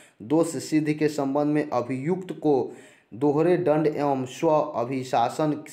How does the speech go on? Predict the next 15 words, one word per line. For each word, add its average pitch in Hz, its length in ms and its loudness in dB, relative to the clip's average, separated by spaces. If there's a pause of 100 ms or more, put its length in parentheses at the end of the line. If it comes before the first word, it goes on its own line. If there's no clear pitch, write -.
(120)
में 131 240 -4
संरक्षण 123 460 -4
प्रदान 113 360 -2
करता 117 340 -2
है? 107 240 -6 (280)
अनुच्छेद 123 440 -4
उन्नीस, 156 440 0
अनुच्छेद 120 460 -6
बीस, 151 460 0
अनुच्छेद 123 400 -6
बाईस, 135 460 0
अनुच्छेद 123 400 -6
इक्कीस। 117 400 -8
आंसर 120 260 -4
करें, 139 280 -4